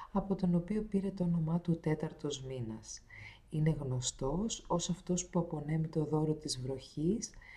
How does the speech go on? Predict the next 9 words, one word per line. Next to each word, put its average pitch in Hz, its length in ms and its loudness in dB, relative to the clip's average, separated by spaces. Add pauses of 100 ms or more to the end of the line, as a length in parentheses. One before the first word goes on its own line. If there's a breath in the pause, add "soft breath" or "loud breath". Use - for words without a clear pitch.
(220 loud breath)
και 220 120 8
ελέγχει 185 480 8
τη 190 140 6
ροή 160 240 8
των 165 200 4
υδάτων 143 500 0
στη - 200 -8
γη. 117 400 -4 (720 loud breath)
Διαβάζουμε 127 880 2